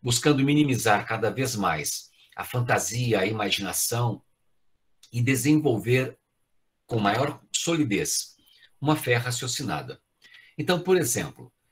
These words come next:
se a razão não pode conhecer a essência de Deus, pode, no entanto, demonstrar sua existência ou a criação divina do mundo. E o que fez Tomás de Aquino?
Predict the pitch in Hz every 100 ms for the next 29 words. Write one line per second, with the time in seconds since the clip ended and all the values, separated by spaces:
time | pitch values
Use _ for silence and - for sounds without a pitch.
0 | _ - - 165 165 175 165 165 165 139
1 | 165 165 147 147 139 - 107 82 - _
2 | _ _ - 80 85 - 143 143 107 87
3 | 80 113 - - - _ _ _ - 151
4 | - - - - 160 98 90 95 - _
5 | _ - 127 147 180 - - 131 127 -
6 | 117 117 123 - 147 139 - 131 _ _
7 | _ _ - 92 - 104 101 - 101 104
8 | 120 123 80 71 71 65 - _ _ _
9 | _ _ _ - 139 214 - - 160 123
10 | - - - _ - 113 95 87 92 -
11 | 65 60